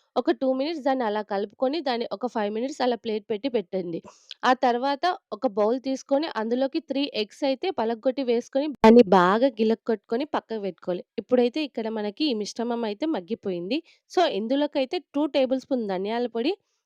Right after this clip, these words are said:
and దానికి తగినంత కారం అయితే వేసుకొని మరొక్కసారి కలుపుకోవాలి. So, ఆ మిశ్రమానికి ఈ మసాలా అంతా పట్టేంత వరకు మనకు ఒక టూ మినిట్స్ అయితే దాన్ని బాగా కలుపుకోవాలి. So, ఇలా కలుపుకున్న తర్వాత ఫైనల్‌గా దీనికి తగ్గట్టు మనం సాల్ట్ అయితే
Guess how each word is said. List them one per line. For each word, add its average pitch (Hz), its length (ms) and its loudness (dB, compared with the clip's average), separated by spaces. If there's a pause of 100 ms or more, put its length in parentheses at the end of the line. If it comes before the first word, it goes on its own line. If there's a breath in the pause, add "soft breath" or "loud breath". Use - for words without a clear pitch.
and 285 260 0
దానికి 214 360 -4
తగినంత 233 440 -2
కారం 233 400 -4
అయితే 240 220 -2
వేసుకొని 226 540 -4
మరొక్కసారి 233 680 -4
కలుపుకోవాలి. 190 760 -4 (440 soft breath)
So, - 160 4 (180)
ఆ 202 160 2
మిశ్రమానికి 277 680 -2 (200)
ఈ 226 120 0
మసాలా 254 400 -2
అంతా 254 160 -4
పట్టేంత 233 500 -4
వరకు 214 320 -4
మనకు 247 300 -2
ఒక 196 140 -2
టూ 202 200 -4
మినిట్స్ 233 360 -4
అయితే 240 180 0
దాన్ని 233 240 -2
బాగా 180 340 -6
కలుపుకోవాలి. 196 680 -4 (480 soft breath)
So, 381 160 2
ఇలా 269 260 2
కలుపుకున్న 262 500 -2
తర్వాత 208 540 -2
ఫైనల్‌గా 240 600 -2
దీనికి 240 360 -4
తగ్గట్టు 202 460 -4
మనం 269 240 -2
సాల్ట్ 202 380 -2
అయితే 226 200 -4